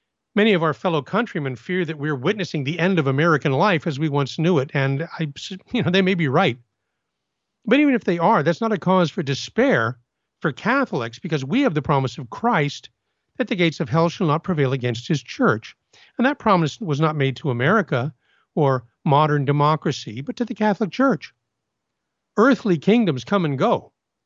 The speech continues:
It is the church that communicates saving grace of Christ to our fallen world. And the Catholic Church has outlived every evil empire and endured every persecution devised by wicked men and fallen angels for two millennia. It is a well-known fact of history that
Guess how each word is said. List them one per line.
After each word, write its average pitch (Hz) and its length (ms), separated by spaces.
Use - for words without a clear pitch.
It 180 100
is 170 140
the 151 200
church 220 540
that 151 140
communicates 147 720
saving 156 380
grace 135 320
of 143 140
Christ 180 440
to 170 80
our 139 100
fallen 117 400
world. 135 400
And 160 80
the 147 60
Catholic 196 420
Church 220 360
has 156 100
outlived 156 400
every 180 380
evil 160 340
empire 131 500
and 131 100
endured 139 460
every 190 320
persecution 139 800
devised 139 480
by 120 160
wicked 131 360
men 131 220
and 139 140
fallen 139 360
angels 147 460
for - 80
two 247 180
millennia. 233 560
It 190 100
is 170 100
a 185 40
well-known 202 460
fact 156 280
of 147 100
history 165 400
that 165 240